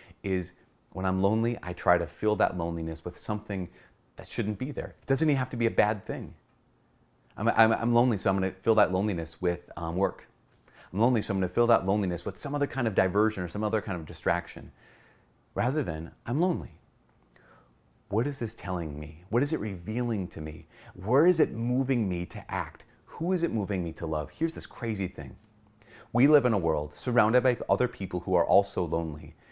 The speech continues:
But rather than letting that loneliness be the motivation for us to go out of ourselves, to reach out to others, to connect with others, we soothe that loneliness with that diversion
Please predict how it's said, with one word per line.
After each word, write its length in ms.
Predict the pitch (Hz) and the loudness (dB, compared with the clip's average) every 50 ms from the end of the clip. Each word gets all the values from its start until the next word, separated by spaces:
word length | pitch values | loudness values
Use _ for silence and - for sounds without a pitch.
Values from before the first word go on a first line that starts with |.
| - _ _ _ _ _ _ _ _ _ _ _ _ _ _ _ | -20 _ _ _ _ _ _ _ _ _ _ _ _ _ _ _
But 120 | - 101 98 | -4 -2 4
rather 340 | 98 98 95 110 120 139 123 | 8 8 8 8 8 2 0
than 320 | - 95 85 82 80 65 - _ _ _ | 0 -2 -2 -2 -4 -8 -10 _ _ _
letting 340 | - 92 95 104 127 127 110 | 0 2 2 2 2 2 2
that 280 | 95 87 82 - 80 | 4 2 2 2 0
loneliness 500 | 85 87 92 101 110 113 123 135 135 - | 0 0 2 2 0 0 -2 -4 -6 -10
be 140 | - - 95 | -8 -6 -4
the 100 | 87 90 | -4 -2
motivation 680 | 87 85 85 90 92 - 87 85 85 - 107 101 - - _ | 0 2 2 2 2 2 0 -2 -2 -4 -6 -6 -6 -10 _
for 120 | _ - 87 | _ 0 0
us 80 | 85 - | 0 0
to 80 | - | -2
go 160 | 82 85 - - | -2 -2 -2 0
out 160 | - 90 92 107 | 2 2 2 4
of 80 | 107 | 4
ourselves, 640 | 107 - - - - 90 82 92 98 - - - _ _ _ _ _ _ _ _ _ _ _ _ _ _ - - - | 2 2 0 0 -2 -2 -2 -2 -6 -8 -16 -20 _ _ _ _ _ _ _ _ _ _ _ _ _ _ -20 -20 -14
to 140 | - - 90 | -10 -6 -2
reach 260 | 92 113 110 - - | -2 -2 0 2 0
out 160 | 110 98 - | 0 0 0
to 100 | - - | -4 -8
others, 420 | - 85 82 101 110 117 - - _ _ _ _ _ _ _ | -8 -6 -4 -4 -6 -6 -10 -16 _ _ _ _ _ _ _
to 100 | - 120 | -16 -14
connect 480 | - - - 113 101 104 107 110 - - | -10 -6 -4 0 0 0 0 -2 -2 -4
with 140 | 131 117 104 | -2 2 4
others, 420 | 98 107 123 135 139 131 - - _ _ _ _ _ _ _ _ _ _ _ _ _ _ _ _ _ _ _ _ _ _ _ _ _ _ _ _ - | 4 4 2 -2 -4 -8 -10 -16 _ _ _ _ _ _ _ _ _ _ _ _ _ _ _ _ _ _ _ _ _ _ _ _ _ _ _ _ -6
we 180 | 107 117 117 | -2 -2 -2
soothe 400 | 107 - - - 175 180 180 123 | -2 -4 -4 -4 -2 -2 0 2
that 220 | 98 87 71 73 85 | 2 2 2 2 -2
loneliness 720 | 85 82 80 80 78 76 78 85 - - - - - - _ _ _ _ _ _ - | -4 -4 -4 -4 -4 -6 -8 -8 -10 -14 -18 -20 -20 -20 _ _ _ _ _ _ -4
with 200 | 87 92 92 - | -4 -2 0 2
that 160 | 98 95 - | 2 2 2
diversion 580 | 131 131 107 98 80 76 80 82 90 95 101 | 0 0 0 0 0 -2 -4 -10 -12 -12 -16